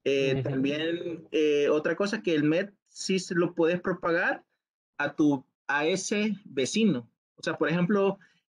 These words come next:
Speaker 1: en esa parte que tú tenés el A S setecientos, el A S setecientos, si tú le pones un med hacia las rutas que tiene el router, eh, hacia la, digo, un med a las rutas que advertís hacia el router tres, por decirte algo, él sí las va a ver.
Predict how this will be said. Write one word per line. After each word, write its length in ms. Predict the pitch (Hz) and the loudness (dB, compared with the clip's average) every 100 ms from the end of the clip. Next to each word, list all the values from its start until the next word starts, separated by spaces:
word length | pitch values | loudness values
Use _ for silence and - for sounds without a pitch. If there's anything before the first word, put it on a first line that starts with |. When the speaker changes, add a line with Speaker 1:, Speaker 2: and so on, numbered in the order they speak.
| - | -2
Speaker 1:
en 160 | 151 | 0
esa 180 | 160 196 | 2 0
parte 240 | 196 180 180 | -2 -2 -2
que 80 | |
tú 60 | 180 | -2
tenés 280 | 190 190 196 | -2 -2 0
el 120 | 175 | 0
A 80 | 170 | 0
S 160 | 190 | -4
setecientos, 760 | 185 185 165 226 196 120 - _ _ _ _ _ _ | -8 -6 -4 -2 -2 -2 -6 _ _ _ _ _ _
el 120 | - 143 | -2 -2
A 40 | |
S 140 | 165 | 0
setecientos, 480 | 175 190 185 208 208 | -2 -2 0 0 0
si 100 | 170 | -2
tú 120 | 175 | 0
le 80 | 170 | 0
pones 240 | 170 180 185 | 0 0 2
un 160 | 180 | 2
med 260 | 180 202 196 - | 2 0 -4 -6
hacia 600 | 147 143 - 143 135 131 | -4 -2 -2 -2 0 0
las 140 | 135 131 | 0 0
rutas 260 | 165 180 | -2 -2
que 100 | 185 | -6
tiene 180 | 175 175 | -4 -2
el 100 | 170 | 0
router, 680 | 170 180 175 180 160 120 - | 0 0 -2 -2 0 0 -2
eh, 300 | 135 131 123 | -2 0 0
hacia 220 | 135 135 135 | -4 -2 -2
la, 180 | - - - | -2 -6 -4
digo, 220 | 151 151 | -2 0
un 80 | 147 | 2
med 160 | 165 196 | 0 0
a 40 | |
las 120 | 185 | 0
rutas 300 | 180 233 233 | 2 0 0
que 80 | 208 | -2
advertís 520 | 156 143 139 208 214 | -2 -2 -2 -2 -2
hacia 340 | 180 - 135 127 | -2 -2 -2 -2
el 120 | - | -2
router 320 | 160 175 185 | -2 -2 -2
tres, 200 | 175 285 | -2 -2
por 140 | - 180 | -2 -4
decirte 260 | 185 185 | -4 -2
algo, 360 | 220 302 339 330 _ _ _ _ _ _ | 0 2 0 -2 _ _ _ _ _ _
él 180 | 165 175 | 0 0
sí 160 | - | 0
las 180 | 180 165 | -2 0
va 80 | 156 | -2
a 40 | |
ver. 280 | 165 247 226 | 0 0 -2